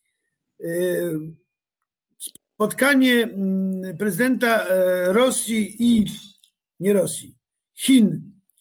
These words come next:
i Stanów Zjednoczonych w, mm, na, na G dwadzieścia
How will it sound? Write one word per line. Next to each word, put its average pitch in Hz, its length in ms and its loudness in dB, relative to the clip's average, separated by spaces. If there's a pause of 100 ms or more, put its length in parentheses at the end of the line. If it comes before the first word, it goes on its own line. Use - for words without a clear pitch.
(220)
i 208 100 -2
Stanów 277 220 0
Zjednoczonych 240 640 0
w, 170 140 -4 (840)
mm, 180 540 -4
na, 214 100 2
na 214 200 0
G 247 100 2
dwadzieścia 226 800 0